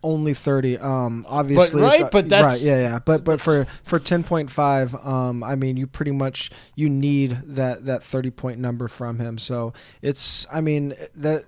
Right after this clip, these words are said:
Speaker 1: this is why D F S is, is tough. And, and in a vacuum, he's still not priced high enough. Um, like, he's still our top two value across all positions.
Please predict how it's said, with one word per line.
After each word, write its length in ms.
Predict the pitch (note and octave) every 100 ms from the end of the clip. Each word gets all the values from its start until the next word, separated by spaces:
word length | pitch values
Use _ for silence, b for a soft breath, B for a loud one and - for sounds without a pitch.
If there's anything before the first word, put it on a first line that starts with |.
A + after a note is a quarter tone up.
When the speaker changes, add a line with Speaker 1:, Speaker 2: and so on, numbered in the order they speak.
| _
Speaker 1:
this 240 | D#3 E3 F3+
is 120 | D3+
why 180 | D#3+ D#3+
D 140 | D#3
F 160 | D3+ D#3
S 200 | D3+ -
is, 160 | C#3 -
is 160 | D3+ -
tough. 320 | D3+ D3 -
And, 240 | C3+ B2+ B B -
and 160 | C3+
in 180 | C#3 F3+
a 80 | E3
vacuum, 520 | C3+ C#3 E3 F3 F3+
he's 180 | D#3 C3
still 260 | - D3+ C#3+
not 300 | C#3 C3+ -
priced 340 | - C#3 C3+
high 140 | D#3
enough. 340 | E3 F3 F3+ -
Um, 400 | B2+ A#2 A#2 A#2 b b -
like, 220 | C3+ B2+
he's 240 | - C3
still 420 | - C#3+ C#3 C3+ C3
our 120 | B2
top 280 | - C3+ -
two 160 | - C3+
value 520 | A#2+ B2 C3 D3 D3
across 400 | C#3+ C3+ C3+ B2
all 200 | - C3+
positions. 680 | C3+ C3+ C3 B2 D3 D3 C#3+